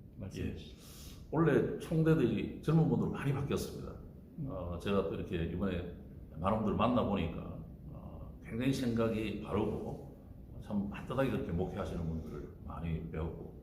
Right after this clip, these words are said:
Speaker 2: 또 우리 장로님들도 아주 건실하게 자기 생업에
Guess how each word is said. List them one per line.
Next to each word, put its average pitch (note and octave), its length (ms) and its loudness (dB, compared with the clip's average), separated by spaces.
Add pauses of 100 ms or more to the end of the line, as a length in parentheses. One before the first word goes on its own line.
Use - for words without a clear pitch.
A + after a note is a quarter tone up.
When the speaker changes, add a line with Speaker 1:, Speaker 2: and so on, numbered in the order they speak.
(240)
Speaker 2:
또 - 80 -6
우리 F2+ 80 -4
장로님들도 F#2+ 960 2 (340)
아주 F2+ 140 -10
건실하게 F2+ 840 0
자기 D#2+ 200 -4
생업에 E2 560 -4